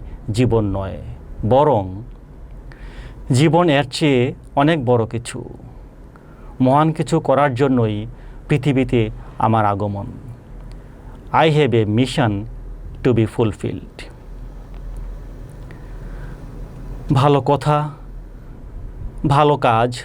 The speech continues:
ও ভালো চিন্তা অনুসরণের মাধ্যমে আমাদের তরুণ প্রজন্ম সাফল্য, প্রশান্তি ও আনন্দের ফল্গুধারায় পরিপূর্ণ হয়ে উঠুক,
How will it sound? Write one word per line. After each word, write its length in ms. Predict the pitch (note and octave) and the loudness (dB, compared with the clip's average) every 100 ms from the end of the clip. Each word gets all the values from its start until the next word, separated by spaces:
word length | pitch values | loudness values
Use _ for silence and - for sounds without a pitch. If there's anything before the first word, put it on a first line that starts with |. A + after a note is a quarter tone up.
| - - - | -14 -12 -2
ও 60 | C#3 | 0
ভালো 300 | A#2+ A#2 C3+ C#3 | 4 4 4 2
চিন্তা 360 | B2 B2+ B2 C3 | 2 2 2 4
অনুসরণের 600 | A#2+ B2 C#3 B2+ C3 A#2+ | 4 2 2 2 4 4
মাধ্যমে 500 | G#2+ G#2 C3 A#2+ A2 A#2 - - - - | 2 0 -4 -4 -4 -8 -16 -18 -18 -2
আমাদের 340 | A#2+ A#2+ A#2+ A#2+ | 4 4 4 4
তরুণ 260 | B2+ B2+ C#3+ | 4 4 4
প্রজন্ম 500 | C3+ A#2+ A#2 A#2 A2+ G#2+ G#2+ - - - - | 4 2 4 2 2 0 -2 -8 -20 -20 -14
সাফল্য, 520 | - C3 B2 D#3+ C#3 C3 B2+ - - - - | -2 0 2 2 4 2 2 -2 -16 -20 -2
প্রশান্তি 640 | C3 A#2+ D3 D3 C#3+ D3 C3+ C#3 - - - B2+ | 0 2 2 2 2 0 0 -2 -8 -20 -2 2
ও 60 | C3 | 4
আনন্দের 500 | A#2 B2 C#3+ C#3 A#2+ | 6 6 4 4 2
ফল্গুধারায় 720 | C3 C3+ D#3 B2+ A#2+ G#2 G2 - - - | 2 2 2 4 4 2 -2 -10 -18 0
পরিপূর্ণ 440 | B2 A#2+ B2 C#3 | 4 4 4 2
হয়ে 220 | D3 D3 C3+ | 4 4 2
উঠুক, 260 | B2+ D3 | 2 0